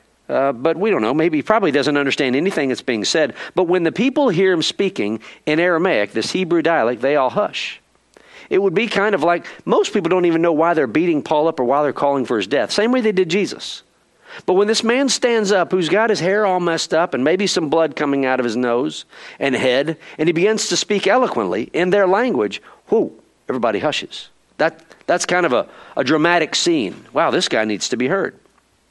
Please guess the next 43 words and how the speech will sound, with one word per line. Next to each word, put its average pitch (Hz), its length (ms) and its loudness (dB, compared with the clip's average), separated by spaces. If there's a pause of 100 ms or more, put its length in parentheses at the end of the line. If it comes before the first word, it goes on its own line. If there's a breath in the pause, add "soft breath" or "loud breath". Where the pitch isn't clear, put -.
(760)
"Brethren 160 380 2
and 170 120 0
fathers." 180 500 2 (480 loud breath)
He 160 100 2
doesn't 170 240 2
say, 147 440 2 (300 loud breath)
"You 170 160 0
bunch 160 280 2
of 120 100 2
losers 143 540 2
who 131 100 2
are 110 100 2
rejecting 117 540 0
me 113 120 0
for 110 120 -4
no 127 200 0
good 127 200 0
reason." 127 480 0 (960 soft breath)
It, - 320 -4
th-, 170 180 -6
there's 170 240 2
a 151 60 2
tenderness 160 640 0
in 104 80 0
his 90 120 -2
voice. 117 320 0
"Brethren 160 580 0
and 135 120 -2
fathers, 107 760 -4 (840 soft breath)
hear 180 380 0
my 151 200 0
defense." 123 560 -4
That 120 160 0
word 123 220 -2
for 123 120 -4
defense 123 440 -4
in 117 60 -2
the 101 60 -2
Greek 113 260 -4
text 120 360 -4
is 101 120 -4
the 98 80 -2
word 101 280 -2